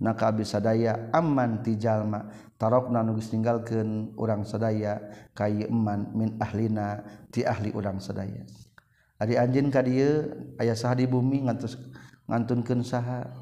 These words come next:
Akhirna pa akhbarna tu ngabejakeun kaulahu ka Kanjeng Nabi. Rasul di bumi aya anu, aya anu, anu, anu.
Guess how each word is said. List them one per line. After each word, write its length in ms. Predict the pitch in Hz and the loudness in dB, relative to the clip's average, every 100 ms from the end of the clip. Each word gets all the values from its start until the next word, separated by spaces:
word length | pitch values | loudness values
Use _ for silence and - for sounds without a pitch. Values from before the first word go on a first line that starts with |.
| - - - - _ _ - | -18 -20 -20 -20 _ _ -4
Akhirna 480 | 98 110 120 123 | -2 2 2 2
pa 160 | - 110 | 2 0
akhbarna 400 | - 117 117 123 | 2 2 2 0
tu 80 | 113 | 0
ngabejakeun 640 | 113 107 113 113 113 107 | 0 0 0 0 0 -2
kaulahu 400 | 104 110 131 123 | 0 2 2 -2
ka 160 | 120 - | -4 -2
Kanjeng 240 | 104 104 | -2 0
Nabi. 320 | 101 104 107 107 - - - _ _ - - | -2 -4 -6 -8 -12 -20 -20 _ _ -20 -6
Rasul 400 | 104 107 131 131 | -4 0 2 2
di 80 | 123 | 2
bumi 160 | 113 120 | 4 2
aya 240 | 113 110 | 4 2
anu, 160 | 107 110 | 2 0
aya 240 | 110 107 | 0 0
anu, 160 | 107 107 | 0 0
anu, 240 | 107 110 | 0 0
anu. 280 | 110 113 151 | 0 4 4